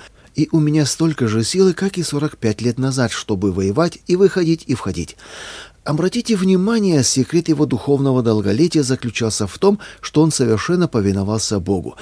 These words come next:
Итак, Халев просит: «Дай мне вот эту гору, на которой живут сыны Енаковы.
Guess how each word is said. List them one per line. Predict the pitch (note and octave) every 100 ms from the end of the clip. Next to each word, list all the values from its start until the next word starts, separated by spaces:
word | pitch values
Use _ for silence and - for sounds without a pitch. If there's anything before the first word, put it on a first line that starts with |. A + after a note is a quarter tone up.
| - - -
Итак, | B2+ G#3 A#3
Халев | - D3 F#3 -
просит: | A2+ A2+ F#2 - - -
«Дай | E2+ C3+ F#3+
мне | F3+ D#3
вот | D3 -
эту | B2+ D3
гору, | D3+ G3+ C#3
на | G#2 F#2
которой | F#2 - D#3 D3+
живут | D3 D3+
сыны | - A2
Енаковы. | A#2+ A2+ A#2 G2 E2+ D#2 D#2+